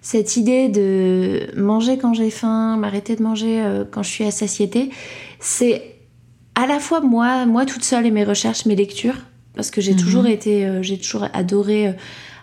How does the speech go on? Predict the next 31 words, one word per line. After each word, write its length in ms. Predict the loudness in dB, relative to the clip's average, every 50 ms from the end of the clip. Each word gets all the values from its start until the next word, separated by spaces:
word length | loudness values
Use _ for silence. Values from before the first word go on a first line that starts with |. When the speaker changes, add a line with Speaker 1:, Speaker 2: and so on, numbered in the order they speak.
| -10 -2
Speaker 1:
adoré 460 | 0 0 2 4 2 4 4 4 2
lire 460 | 2 2 2 4 4 4 4 4 4 2
et, 280 | 2 2 2 2 2 2
et, 840 | 0 0 0 2 2 2 2 0 0 -2 -4 -6 -6 -8 -10 -12 -16 -20 _ _
et 160 | -2 0 2
adoré, 440 | 2 0 0 0 0 0 0 -2 -2
ouais, 200 | 0 0 0 0
j'ai, 140 | 0 -2 -4 -6
j'ai 200 | -4 -4 -4 -4
toujours 180 | -4 -2 0
adoré 300 | 0 0 2 2 0 0
ça, 300 | 0 -2 -4 -6 -6 -6 -10 -14 -20 -20 -18 -20 -20 -20 -20 -8 -4
euh, 80 | -2 -2 0 0
apprendre 420 | -2 -4 -4 -2 0 0 2 0
toute 180 | 0 -2 -4 -4
seule. 440 | -2 -2 0 0 0 0 -2 -2 -6 -10 -16 -20 _ 0
Et 240 | 2 2 2 2 2 0 -2 -4 -10 -20 -10 -4 -2
je 140 | 0 0 2
pense 280 | 2 0 -2 -2 -2
que 120 | -2 -2 0
c'est 200 | 0 0 0 0
aussi 500 | 0 0 0 -2 -2 0 0 0 0 0 -4 -10 -14 -16 -18 -20 -20 -20 -20 -18 _
quand 160 | 0 0 2
j'ai 160 | 2 2 2 2
démarré 500 | 4 4 4 4 4 2 2 2 2 4
ma 260 | 2 2 2 0 0
formation 580 | 0 0 0 2 2 2 0 0 0 0 0 0
en 60 | 0
coaching 420 | 0 0 -2 -2 0 0 0 2 2
de 100 | 2 0
santé, 540 | 0 -2 0 0 -2 0 0 -2 -2 -2